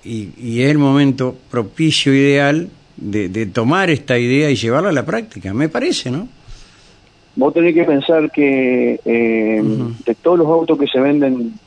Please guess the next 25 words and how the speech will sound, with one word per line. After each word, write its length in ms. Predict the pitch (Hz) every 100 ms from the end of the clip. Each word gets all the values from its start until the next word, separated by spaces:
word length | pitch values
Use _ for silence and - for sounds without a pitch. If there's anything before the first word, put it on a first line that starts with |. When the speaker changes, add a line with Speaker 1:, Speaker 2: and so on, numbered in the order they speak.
| -
Speaker 2:
usados 560 | 110 123 147 147 147 135
Speaker 1:
Ujú. 100 | 123
Speaker 2:
en 60 |
la 100 | 120
provincia 580 | 113 123 156 170 156 143
o 80 | 110
igual 200 | 113 123
en 60 | 120
el 60 |
Speaker 1:
Ujú. 80 | 123
Speaker 2:
país, 280 | 131 180 175 _ _
el 160 | - 127
treinta 300 | 139 143 135
y 40 |
cinco 300 | 123 202 190
por 160 | 160 156
ciento 300 | 185 185 131
se 140 | 151
vende 280 | 143 151 147
por 160 | 139 120
comerciantes 600 | 127 123 120 139 135 127
habitualistas 640 | 123 120 123 143 156 175
o 100 | 147
por 160 | 127 120
concesionaria. 800 | 120 113 113 117 131 147 147